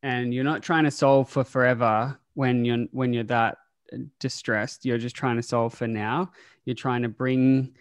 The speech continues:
back down into a normal coping range so that from there we can build the longer term plan of, "How do I get my day-to-day life better?"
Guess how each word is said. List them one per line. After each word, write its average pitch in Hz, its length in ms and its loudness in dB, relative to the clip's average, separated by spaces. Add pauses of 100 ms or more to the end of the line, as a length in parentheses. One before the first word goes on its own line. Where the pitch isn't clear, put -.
(360)
back 135 240 0
down 135 260 6
into 131 260 2
a 131 40 4
normal 123 360 2
coping 123 440 -2
range 139 680 -2
so 139 320 2
that 120 240 -4
from 123 540 0
there 139 520 4
we 139 160 -2
can 135 200 0
build 131 280 0
the 135 60 -4
longer 123 260 -2
term 120 300 -4
plan 131 300 0
of, 120 120 -2
"How 131 200 2
do 127 140 2
I 123 140 4
get - 160 -4
my 117 140 -2
day-to-day 113 720 -2
life 117 440 -6
better?" 101 300 -4